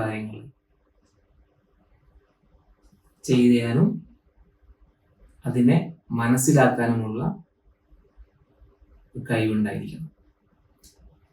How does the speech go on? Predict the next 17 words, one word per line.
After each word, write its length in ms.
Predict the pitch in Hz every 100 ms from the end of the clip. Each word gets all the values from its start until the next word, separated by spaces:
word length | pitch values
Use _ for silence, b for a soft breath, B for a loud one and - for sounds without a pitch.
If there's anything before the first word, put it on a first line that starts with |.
| - 143
ഇത്രയും 380 | - 190 208 -
സംഗതികൾ 520 | 139 131 123 120 107 107 - - _ _ _ _ _ _ _ - _ _ -
നിങ്ങൾക്കറിയാമെങ്കിൽ 1000 | 120 123 123 123 110 113 117 107 107 107 - - _ _ _ -
നിങ്ങൾ 200 | 123 123 123 113
ഇപ്പോൾ 240 | 113 139 135 123
ചെയ്യുന്ന 300 | 113 113 113 110
ലീഡ് 260 | 113 117
ജനറേഷൻ 320 | 123 120 110 120
അതിൻ്റെ 160 | 110
ഒരു 80 | 110 104
ഭാഗമാണ്, 400 | 98 - - - - _ - - - - _ _ _ _ - 127
ആഡ് 200 | 139 120 -
പ്ലേസ്മെന്റ് 560 | 120 123 - 123 120 107
അതിൻ്റെ 180 | 104 107
ഒരു 80 | 165
ഭാഗമാണ്, 340 | 160 156 - - _ _ _ _ _ _ _ _ - - _ _ _ _ - 127
ഡിസൈൻ 400 | 135 139 127